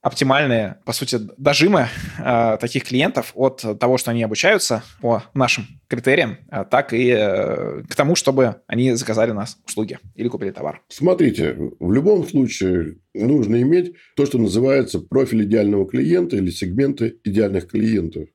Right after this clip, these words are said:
Speaker 2: И неидеальных можно придумать им, одно из которых вы можете создать партнёрство с теми, которые будут этими клиентами заниматься, и отдавать их просто за, за долю. Второе, мы возвращаемся, что мы их обучаем, а, критерию покупки,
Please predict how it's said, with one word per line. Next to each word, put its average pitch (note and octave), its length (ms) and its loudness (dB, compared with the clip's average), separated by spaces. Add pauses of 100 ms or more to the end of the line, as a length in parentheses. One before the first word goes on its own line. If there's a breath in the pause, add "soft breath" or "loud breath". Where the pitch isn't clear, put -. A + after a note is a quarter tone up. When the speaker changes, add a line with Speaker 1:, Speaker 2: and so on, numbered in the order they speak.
(120)
Speaker 2:
И A2+ 400 2
неидеальных B2+ 840 0
можно A2 540 0 (220)
придумать C#3 500 2
им, B2+ 240 0 (240 soft breath)
одно C#3+ 260 4
из C3+ 80 2
которых A2+ 400 0
вы A#2+ 260 -2 (100)
можете B2+ 580 0 (120)
создать B2+ 460 0
партнёрство D3 640 2
с - 80 -10
теми, D#3 280 2 (220)
которые A#2+ 300 2
будут A2+ 240 2
этими G#2+ 240 0
клиентами G#2 540 0 (140)
заниматься, G2 500 0
и F#2 40 2
отдавать G#2+ 460 2
их A2+ 200 -2 (380 soft breath)
просто A2+ 320 2
за, G#2 80 0 (120)
за G#2 180 0
долю. G2 420 -2
Второе, C#3+ 560 2 (220)
мы B2 120 2
возвращаемся, C3 640 2 (140)
что - 200 -2
мы C#3 140 4
их A2+ 120 -4
обучаем, A2+ 500 2
а, A#2 160 2
критерию A2 480 0
покупки, G#3 640 -2